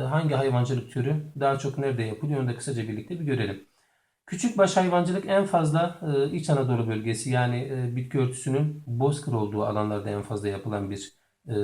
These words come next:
ekonomik faaliyet. Bu da en fazla İç Anadolu bölgesinde yapılmaktadır. Koyun ve tiftik keçisi özellikle İç Anadolu bölgesinde, bir de kıl keçisi de, e, Akdeniz bölgesinde yapılmaktadır.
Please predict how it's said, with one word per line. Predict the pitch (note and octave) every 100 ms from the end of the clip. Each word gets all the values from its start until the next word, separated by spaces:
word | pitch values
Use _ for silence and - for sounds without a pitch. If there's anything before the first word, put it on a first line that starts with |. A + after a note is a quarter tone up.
| G2+ A#2+
ekonomik | A#2+ A#2+ G#2 G#2
faaliyet. | A#2+ A2+ D3 D#3+
Bu | D#3
da | D3+
en | D#3+
fazla | D3 B2+ B2
İç | D3+ -
Anadolu | A#2+ A2+ G#2+
bölgesinde | G#2+ G#2+ - A2
yapılmaktadır. | G#2+ A2+ G#2+ - D#3 F#3+ - - _ _ _
Koyun | - F3 F#3+ E3+
ve | E3
tiftik | F3 D3+ E3 -
keçisi | D3+ - - B2+ - -
özellikle | B2 A#2+ A2+ B2
İç | C3 D3
Anadolu | C#3 C#3+ C3+
bölgesinde, | C3+ C#3 C3 C#3 D3 D3+ - _ _ G#3
bir | G3
de | E3+
kıl | G3+ G3
keçisi | F3 D#3 - D#3+
de, | D3+ - -
e, |
Akdeniz | D#3 D#3 D#3 - B2+ A#2+
bölgesinde | C#3+ A#2+ A#2 A#2 A#2+ F3
yapılmaktadır. | D3+ C3 B2+ A2+ - G2+ G2+ -